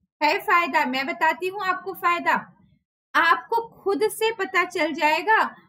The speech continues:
कि मेरा वीक point क्या है। तो आपका जो weak point होगा, अगर आप उस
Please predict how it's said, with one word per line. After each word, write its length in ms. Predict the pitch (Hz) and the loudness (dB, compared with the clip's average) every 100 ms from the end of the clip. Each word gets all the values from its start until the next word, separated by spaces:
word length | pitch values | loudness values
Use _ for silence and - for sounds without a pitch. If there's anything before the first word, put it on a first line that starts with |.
| _ | _
कि 100 | - | -2
मेरा 300 | 349 349 392 | 0 0 0
वीक 400 | 349 240 294 359 _ | 0 -2 -4 -4 _
point 440 | 320 285 302 269 - | 0 0 0 -6 -4
क्या 120 | 277 | -4
है। 240 | 302 262 | -2 -4
तो 100 | 240 | -6
आपका 500 | 240 254 294 285 427 | -6 0 -2 0 -2
जो 180 | 403 415 | 0 -2
weak 480 | 277 226 302 440 - | -4 -6 -2 -2 -2
point 380 | 311 269 262 254 | 0 0 -2 -6
होगा, 380 | 294 254 349 440 - _ _ 269 | -6 0 0 0 -6 _ _ -2
अगर 320 | 277 359 415 | 0 0 2
आप 180 | 381 359 | 2 0
उस 200 | 339 | -8